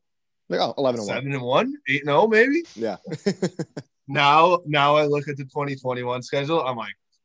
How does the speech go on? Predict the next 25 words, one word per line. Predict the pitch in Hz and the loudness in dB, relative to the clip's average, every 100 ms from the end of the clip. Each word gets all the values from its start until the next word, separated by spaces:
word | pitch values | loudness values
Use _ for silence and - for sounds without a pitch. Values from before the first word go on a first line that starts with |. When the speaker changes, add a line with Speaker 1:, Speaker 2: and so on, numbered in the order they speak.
| _ | _
Speaker 2:
"Shit, | - 139 123 101 95 _ _ _ _ | -14 -6 -6 -6 -10 _ _ _ _
Michigan | 120 123 - 113 | -10 -10 -8 -10
State | - 156 165 151 | 0 4 4 4
and | 135 | -2
East | 127 123 | -6 -2
Lansing," | 160 175 175 - 160 160 156 151 151 | 2 2 0 -2 -2 0 -2 -2 -4
<laughs> | |
uh, | 147 151 135 156 | -2 -2 -2 0
even | 156 151 | 0 2
though | 151 | 0
they're | 147 143 131 | 2 0 0
supposed | 131 - 147 143 - | -12 -4 -2 -2 -4
to | |
be, | 131 120 _ - | -8 -8 _ -4
I | 139 | -2
mean, | 147 | 0
they | 151 147 | 0 0
should | - 190 | -2 -4
be | 143 | -4
terrible, | 131 143 123 107 101 98 - _ _ - | -6 -4 -4 -4 -10 -20 -20 _ _ -2
but | 143 131 117 _ | 2 2 0 _
you | 127 123 | -12 -10
just | 123 127 | -8 -2
never | 135 123 | -2 -2
know. | 127 123 110 113 | 0 0 -2 -10